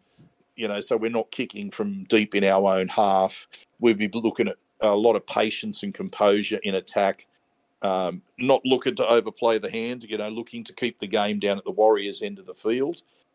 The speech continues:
uh, building pressure, uh, not trying to score off every play, um, but by the same token,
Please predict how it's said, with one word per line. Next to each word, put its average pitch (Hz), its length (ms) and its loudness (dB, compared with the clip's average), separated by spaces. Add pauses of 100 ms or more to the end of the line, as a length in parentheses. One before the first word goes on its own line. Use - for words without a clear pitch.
uh, 95 340 -2
building 107 500 0
pressure, 110 560 4 (500)
uh, 98 460 -2 (140)
not 113 220 2
trying 110 220 4
to 101 100 -4
score 107 320 6
off 101 160 2
every 98 260 -2
play, 110 480 2 (600)
um, 98 380 -2
but 113 120 -2
by 110 140 2
the 101 100 -4
same 104 320 -4
token, 101 500 -2